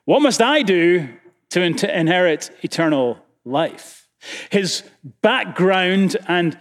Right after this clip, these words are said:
the phrasing of his question im-, implies to us that he thinks he knows how this game works. "As I've attacked the rest of my life with energy and vigor, now it's time for me to figure out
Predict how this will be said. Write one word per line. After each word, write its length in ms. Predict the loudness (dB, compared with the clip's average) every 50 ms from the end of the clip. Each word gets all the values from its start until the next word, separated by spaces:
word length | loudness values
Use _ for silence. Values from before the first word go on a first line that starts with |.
| _ _
the 80 | -10 -10
phrasing 520 | -6 -2 0 2 2 2 2 0 0 0
of 180 | 0 0 0 -2
his 240 | -2 -4 -4 -4 -8
question 680 | -6 -2 0 0 0 -2 -4 -6 -4 -2 -2 -2 -2 -4 -8 -14 -10 -6
im-, 180 | -4 -4 -4 -4 -6
implies 560 | -6 -6 -6 -4 -2 0 2 2 2 0 0
to 160 | 0 2 2
us 160 | 2 0 0
that 160 | -2 -4 -6 -6 -10 -10 -2
he 220 | 2 2 2 2
thinks 340 | 4 2 2 2 0 0 -2
he 140 | 0 0 2
knows 300 | 2 2 2 0 0 0
how 180 | 0 0 0
this 180 | 0 -2 -2 -2
game 260 | -2 -2 0 2 2
works. 600 | 2 2 0 -2 -4 -10 -12 -12 -12 -14 -18 -20 _ _ _ _ _ -20 -18 -18 -6 -2
"As 240 | 0 0 2 2 2
I've 180 | 2 2 2
attacked 440 | 0 0 0 0 0 0 0 -2 0
the 100 | 0 2
rest 300 | 2 2 2 2 2 2
of 100 | 4 4
my 160 | 4 4 4
life 380 | 4 4 4 4 2 2 0 0
with 200 | 0 0 0 -2 -6 -20 -12 _
energy 520 | -2 0 0 2 2 0 0 0 0 0 0
and 180 | 0 0 0 0
vigor, 400 | 0 0 2 2 2 2 2 0 -4 -8 -4
now 220 | -2 0 0 2 2
it's 180 | 0 0 0
time 300 | 0 0 0 2 2 0
for 160 | 0 0 2 2
me 220 | 4 4 4 2
to 100 | 2 0
figure 380 | 0 0 0 2 2 4 4 4
out 220 | 4 2 0 -2